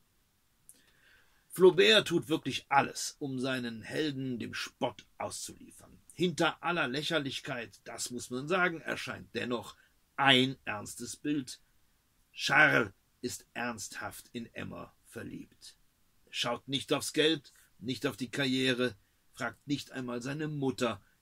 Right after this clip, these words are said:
er will nur diese hinreißende Frau mit der hellen Haut.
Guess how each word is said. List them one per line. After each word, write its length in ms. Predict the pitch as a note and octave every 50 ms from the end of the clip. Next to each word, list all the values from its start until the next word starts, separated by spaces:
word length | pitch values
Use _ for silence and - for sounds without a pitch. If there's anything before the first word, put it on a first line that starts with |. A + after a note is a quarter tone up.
| _ -
er 160 | A#2 B2+ B2+
will 160 | C#3 C#3+ C#3
nur 480 | C#3 C#3 C#3 D3 D3 D3 D3 C#3+ C#3+ C#3+
diese 320 | B2+ B2 C3+ A#2+ A2 B2
hinreißende 960 | B2 - - D3+ D#3 D3+ C#3+ C3+ A#2+ G2 A#2 A#2+ A#2+ B2+ - - A#2+ A2+ A2 -
Frau 480 | - - - A2+ A2+ A#2+ B2 B2+ B2+
mit 220 | A#2+ A2+ A2+ - -
der 80 | B2+
hellen 420 | B2 - - - - G2+ G#2 G#2 -
Haut. 320 | A2 - _ _ - -